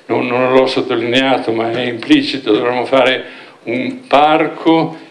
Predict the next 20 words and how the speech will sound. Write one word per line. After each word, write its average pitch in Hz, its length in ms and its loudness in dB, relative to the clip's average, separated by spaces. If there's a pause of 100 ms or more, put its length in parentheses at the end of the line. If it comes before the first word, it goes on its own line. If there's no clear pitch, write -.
(100)
che - 200 -4
consuma 139 640 2
poca 139 460 4
acqua, 143 280 0
a - 20 2
parte 139 380 2
quel 135 220 -4
velo 131 600 0 (240)
che 113 320 -6
però 113 420 -4
è, 107 200 -8 (680)
è, 143 120 -10 (120)
è, 147 220 -6 (320)
non 113 200 -10
è, 123 240 -4
non 117 140 -6
è 113 80 -4
poi 113 340 -4
tanto 123 480 2
volume, 123 580 -2